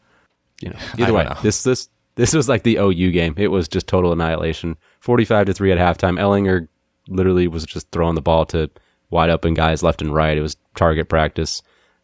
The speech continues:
Speaker 1: Um, he was nearly perfect. Uh, they ended up winning fifty-nine to three. Good warm up here for Texas.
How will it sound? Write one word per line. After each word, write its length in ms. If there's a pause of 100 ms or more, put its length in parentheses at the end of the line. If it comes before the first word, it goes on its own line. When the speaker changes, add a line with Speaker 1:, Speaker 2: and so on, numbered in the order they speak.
Speaker 1:
Um, 200
he 80
was 160 (180)
nearly 460
perfect. 560 (160)
Uh, 240 (120)
they 120
ended 120
up 100
winning 160
fifty-nine 400
to 60
three. 380 (500)
Good 140
warm 220
up 160
here 180
for 140
Texas. 500